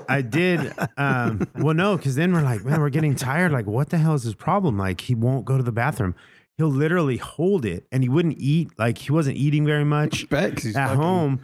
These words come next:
Speaker 1: Yeah.
Speaker 2: full
Speaker 1: And,
Speaker 2: up.
Speaker 1: and he, and then, yeah. And so we were like, "What is going on?" Like, I'm like, "I don't know." Like, he'd poop his pants and I'd whoop him and I'd put him in his room. Nothing, like, nothing worked.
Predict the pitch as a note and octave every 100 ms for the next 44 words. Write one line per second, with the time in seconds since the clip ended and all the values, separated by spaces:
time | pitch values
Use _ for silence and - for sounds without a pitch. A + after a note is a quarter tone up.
0 | - B2+ G3 F3+ D#3 D3 C#3 C#3+ C#3 B2+
1 | - C#3 C#3+ C3+ - - D#3+ C#3 A#2+ A#2+
2 | C#3 B2 A2+ - - _ - C#3 B2+ -
3 | C#3+ F3 D3 D3 C3 C3 A2 G2+ E2 C3
4 | A#2 - C3+ D3 B2 C#3+ G2+ F#2 - _
5 | - C3+ F#2+ - _ C3+ G2+ G2 D3+ F#3
6 | F3 - G#2+ G2 F#2 A2 D3 D#3+ D3+ D3
7 | - _ G2+ G2+ B2 G#2+ G2 G2+ D#3+ E3
8 | C#3+ - - C3 B2 F#2+ G2 G#2 G#2+ D3
9 | C#3+ D3+ A#2 E2 - -